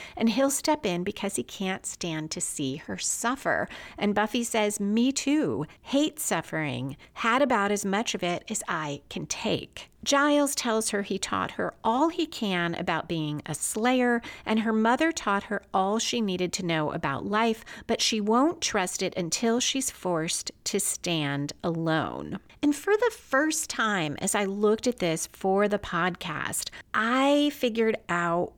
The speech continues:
the heart of why this metaphor, "Life is the big bad,"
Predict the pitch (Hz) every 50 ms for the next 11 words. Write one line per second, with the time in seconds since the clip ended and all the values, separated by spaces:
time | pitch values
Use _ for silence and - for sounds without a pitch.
0 | _ _ - 180 190 196 180 - - - 233 208 202 202 - - 190 180 180 180
1 | 175 165 170 175 180 196 202 208 214 220 220 220 220 214 185 196 196 185 - -
2 | - 175 175 165 160 170 170 - - 165 160 156 160 156 151 151 156 - 170 175
3 | 165 165 175 175 - 202 175 - 170 165 - 160 151 147 - - 135 135 120 117
4 | - - 151 165